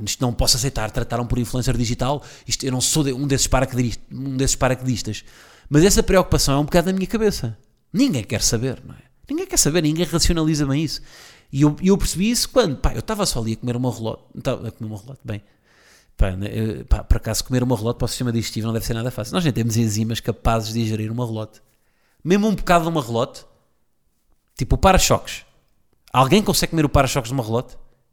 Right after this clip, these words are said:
Pá, duvido. Epá, estamos todos, pe-, todos pensamos o mesmo, todos temos as mesmas angústias, só que projetamos em, em coisas diferentes. Eu projeto, se calhar,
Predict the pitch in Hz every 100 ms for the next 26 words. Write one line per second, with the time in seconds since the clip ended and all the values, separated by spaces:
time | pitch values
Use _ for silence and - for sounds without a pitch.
0 | _ _ _ _ _ _ _ - 101 120
1 | 113 101 - - _ _ _ _ - -
2 | 220 196 - 208 208 - - 233 - -
3 | - 208 185 165 - 208 214 170 175 196
4 | 202 208 214 202 - 196 170 190 185 180
5 | 170 220 - 202 208 196 160 180 208 190
6 | 160 143 - 139 127 190 175 143 - 135
7 | 113 - - 160 160 160 156 147 - 143
8 | 127